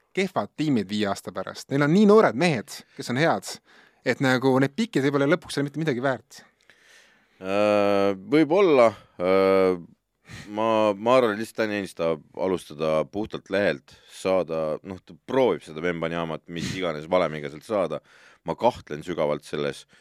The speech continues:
Speaker 2: sest et tal on kõvasti seal varukas kraami, mida on vaja maha raputada selle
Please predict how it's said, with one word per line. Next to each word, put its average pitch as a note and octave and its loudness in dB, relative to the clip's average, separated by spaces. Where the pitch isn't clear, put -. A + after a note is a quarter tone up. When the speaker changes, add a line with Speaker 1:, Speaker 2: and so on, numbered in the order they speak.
Speaker 2:
sest - -18
et D#2 -20
tal E2+ -2
on D#2+ -4
kõvasti F2 0
seal D2+ -6
varukas F#2 -2
kraami, F#2 0
mida D#2 -4
on D#2 -6
vaja D#2+ -2
maha F2 -2
raputada D#2 -6
selle D2+ -10